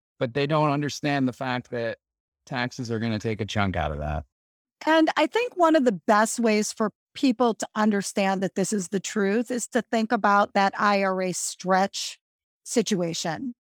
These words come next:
Speaker 2: because we had it where the stretch was unlimited, but then that recently changed. The laws changed to a ten-year stretch. But regardless, the reason that th-, this is allowed over time is simply because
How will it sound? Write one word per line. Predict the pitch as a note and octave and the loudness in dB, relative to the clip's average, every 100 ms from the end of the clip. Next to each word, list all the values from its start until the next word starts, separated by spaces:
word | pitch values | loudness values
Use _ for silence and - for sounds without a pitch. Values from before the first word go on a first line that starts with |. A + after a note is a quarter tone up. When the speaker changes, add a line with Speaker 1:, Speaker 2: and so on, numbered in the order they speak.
| _ _ | _ _
Speaker 2:
because | C4 B3 C4+ A#3+ A#3 A#3 - - | -4 0 2 4 2 -2 -8 -6
we | A3+ A#3 | -2 0
had | C4 D4 | 2 4
it | D#4 C4 | 4 2
where | B3 | 0
the | A3+ G3+ | 0 0
stretch | - A#3 G3+ - | 0 2 2 0
was | A3+ - - | -6 -4 0
unlimited, | G#3 G#3 G3+ G3 G3 - E3+ F3 G#3+ - _ | 2 4 2 0 -2 -4 -6 -4 -6 -10 _
but | A3 G3+ | -6 0
then | G3+ G3 | 2 4
that | F#3+ F#3+ | 2 2
recently | G3 G3+ - B3 A3 | 0 0 0 0 0
changed. | - F#3 - - | -2 -4 -4 -8
The | F3 | 0
laws | F3+ F#3+ - | 2 2 0
changed | G#3 F#3 F3+ - | -2 -4 -4 -2
to | |
a | F#3 | -2
ten-year | - G3 F#3 F3+ | 0 0 0 -2
stretch. | - - D#3+ D3 - - _ _ _ - | -6 -4 -4 -6 -10 -14 _ _ _ -4
But | C#4+ - | -2 0
regardless, | B3+ C4 C4 A#3 F#3 - - - _ _ _ G#3 | 2 4 4 4 2 0 -8 -16 _ _ _ -8
the | G#3+ C4+ | 2 4
reason | B3 A#3 D4+ E4 G4+ C#4+ G3 F3+ F3+ G3 _ _ _ _ | 4 2 2 2 2 4 2 2 -2 -6 _ _ _ _
that | G3+ G#3+ G3+ G3 G3 - A#3+ | 0 2 4 2 -2 -6 -4
th-, | A3 A3+ | -2 0
this | G#3+ A3+ B3+ | 0 0 0
is | |
allowed | G3 F3+ G#3 C#4+ C#4 A3 | -2 2 4 6 6 4
over | F#3+ G3 | 2 0
time | - G3+ G3+ G3 - _ - | 0 2 2 2 -2 _ -4
is | B3 | -2
simply | - D#4+ D#4+ D#4+ D4+ | 2 2 2 0 0
because | A#3+ A3+ - C#4 C#4 A3+ G#3+ | 0 -2 0 2 4 4 0